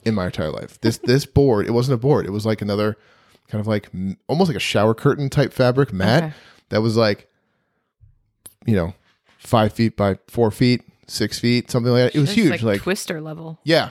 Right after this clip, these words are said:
Speaker 1: kinda,
Speaker 2: Wow.
Speaker 1: uh, eh, maybe not as big. But when we got it, we put it on our ping pong table.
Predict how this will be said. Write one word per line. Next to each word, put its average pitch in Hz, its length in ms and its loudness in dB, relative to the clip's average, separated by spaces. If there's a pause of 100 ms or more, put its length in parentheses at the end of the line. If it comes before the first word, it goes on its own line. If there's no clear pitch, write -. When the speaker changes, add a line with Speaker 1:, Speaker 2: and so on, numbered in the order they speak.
(120)
Speaker 1:
kinda, 147 340 0
Speaker 2:
Wow. 175 480 2 (120)
Speaker 1:
uh, 196 180 -2
eh, 190 40 -2
maybe 190 240 4
not 156 160 4
as 107 80 -4
big. - 240 -6 (880)
But 123 160 0
when 127 140 0
we 127 100 0
got 143 260 4
it, 110 100 0
we 117 100 0
put 135 180 -2
it 135 80 2
on 127 100 0
our 101 100 -2
ping 151 180 -2
pong 104 180 -6
table. 92 380 -8